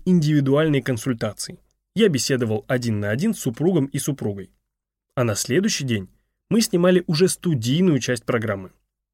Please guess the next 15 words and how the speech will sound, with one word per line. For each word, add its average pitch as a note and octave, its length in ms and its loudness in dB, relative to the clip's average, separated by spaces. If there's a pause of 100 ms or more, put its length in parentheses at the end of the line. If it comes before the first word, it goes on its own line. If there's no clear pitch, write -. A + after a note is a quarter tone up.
(720)
Во G3+ 100 4
время A3+ 300 4
индивидуальной D#3+ 680 2
беседы D3+ 440 0
мне D3+ 180 2
нужно E3+ 300 0
было, D3 220 0
чтобы C#3 260 -4
супруги D3+ 400 -4
максимально D#3+ 720 0
честно D3+ 440 -4
рассказали A#2 460 -2
мне B2+ 300 0
о D3+ 120 -2
конфликте, B2+ 680 -4